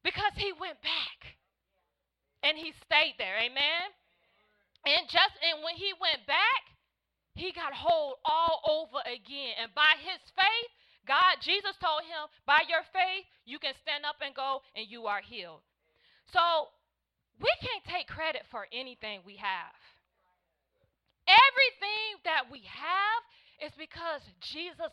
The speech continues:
blessed us with it. Amen? So don't get cocky. Stay humbled. Amen? Because nothing we owned, no degree that we have is because of ourselves.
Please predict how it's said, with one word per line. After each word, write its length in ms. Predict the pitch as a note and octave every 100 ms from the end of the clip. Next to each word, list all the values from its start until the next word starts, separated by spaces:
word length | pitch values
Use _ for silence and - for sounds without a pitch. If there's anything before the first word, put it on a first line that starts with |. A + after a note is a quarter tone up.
| -
blessed 440 | A3 C4 C#4+ - -
us 180 | A#3 A#3 _ _ _ _ _
with 240 | G#3 C4 -
it. 160 | A3 - -
Amen? 500 | A3 A3 A3 B3 D4+ _ _ _ _ _ _
So 80 | -
don't 400 | G#4 A4+ C#5 C5+
get 240 | G#4+ G#4
cocky. 640 | - - D#4+ F#4 - G#4 A4 _ _ _ _ _ _
Stay 220 | F#4 G#4+ F#4+
humbled. 560 | A4+ A#4 C#4 - _ - _ _ _ _ _ _ _ _ _ _
Amen? 480 | C#4 D#4+ E4+ F#4 G4
Because 340 | F#4+ - G#4 F4+ B3
nothing 520 | C4+ F4+ C#5+ - A4 G#4
we 140 | G4+ E4
owned, 400 | D#4+ D#4+ B3 E3+ _ _ _ _ _ _ _ _ _ _ _ _ _ _ _ _
no 160 | C4+ G#4 B4 -
degree 720 | F4 A#3+ B3+ C#4+ F#4 F#4 D4 -
that 200 | C4+ A#3+
we 140 | C4
have 480 | A3+ C4 C#4+ G#3 F#3 -
is 100 | B3 C#4
because 380 | B3 - D4 A#3+
of 100 | A#3
ourselves. 720 | G#3 G3+ _ A#3+ A3 E3 _